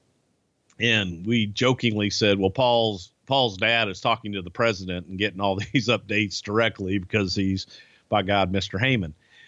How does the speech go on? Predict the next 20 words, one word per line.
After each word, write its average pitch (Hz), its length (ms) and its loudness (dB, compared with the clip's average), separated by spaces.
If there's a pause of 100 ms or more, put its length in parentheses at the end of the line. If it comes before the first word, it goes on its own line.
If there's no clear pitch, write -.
(280)
And 117 640 0 (760)
so 147 200 0
if 135 160 2
there 139 140 4
was 139 200 2
any 160 320 2
levity 120 800 0 (760)
in, 104 640 2
in 101 240 -6
all 120 240 4
of 117 80 0
that 110 240 2
tragedy, 98 840 0
it 95 100 0
was 98 180 -4
Paul 104 640 2
giving 104 260 -2
us 95 360 -4 (680)
Heyman-like 131 520 2
updates, - 800 -8